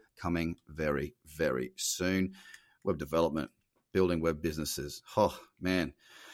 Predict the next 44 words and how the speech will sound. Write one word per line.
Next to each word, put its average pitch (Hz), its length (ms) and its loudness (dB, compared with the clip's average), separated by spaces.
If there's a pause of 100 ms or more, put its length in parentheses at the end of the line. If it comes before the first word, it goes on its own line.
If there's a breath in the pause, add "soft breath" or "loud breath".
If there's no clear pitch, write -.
(800 loud breath)
<sighs> - 0 - (920 loud breath)
It's - 100 -20
not 87 160 0
easy, 101 440 4 (420)
but 101 320 4 (500)
it's 101 240 0
going 92 260 2
to 92 80 0
be 98 340 4 (160)
really 82 280 0
good 80 360 0 (180)
when 76 180 -8
it's 73 120 -8
done. 65 320 -10 (160)
So - 180 -8
I 76 40 -6
hope 85 140 0
you 95 120 2
enjoy 123 300 10
it. 123 80 8
I'm - 580 -20
gonna 71 100 -8
keep 92 200 -4
working 90 280 2
at 82 120 2
it. 82 100 0 (160)
I'm 85 60 -4
gonna 85 120 -4
keep 90 160 -2
working 87 280 2
on 78 60 -2
keeping 82 320 -4
myself 78 360 -2
happy 190 420 -2 (460 loud breath)
and 151 80 -4
doing 180 160 6
what 156 80 4
I 135 40 2
can 123 220 2
to 120 80 -2
keep 120 220 -2
your 95 80 -6
chin 71 200 -6
up. 71 120 -12